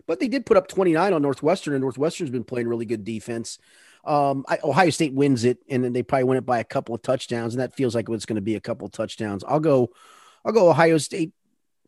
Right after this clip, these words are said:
thirty-eight twenty-one. So a couple touchdowns plus. So Michigan State,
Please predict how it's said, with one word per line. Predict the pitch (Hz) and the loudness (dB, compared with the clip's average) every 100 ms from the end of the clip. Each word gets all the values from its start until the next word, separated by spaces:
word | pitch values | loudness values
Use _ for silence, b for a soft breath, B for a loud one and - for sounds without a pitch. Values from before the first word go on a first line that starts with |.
| _ _ _ _ _ _ - | _ _ _ _ _ _ 2
thirty-eight | 190 185 160 151 147 - | 4 4 4 2 2 -6
twenty-one. | - - 147 143 135 127 123 110 _ - 113 110 113 104 92 85 _ _ _ _ _ _ _ _ _ _ | -14 -6 0 0 0 -2 -6 -8 _ -20 -10 -4 -2 -2 -6 -12 _ _ _ _ _ _ _ _ _ _
So | - 127 | 0 0
a | 123 | 0
couple | 156 127 | -2 -2
touchdowns | 135 117 131 110 - | -4 -4 -4 -6 -8
plus. | - 107 | -6 -6
So | - 113 | -4 2
Michigan | 160 175 160 135 | 2 2 -4 -4
State, | - 147 143 | 0 0 0